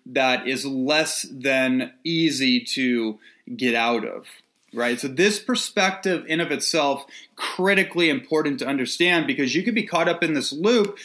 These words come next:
and not even know why. So let's put that on the table.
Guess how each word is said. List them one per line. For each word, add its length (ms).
and 220
not 240
even 300
know 200
why. 680
So 200
let's 220
put 200
that 160
on 160
the 80
table. 580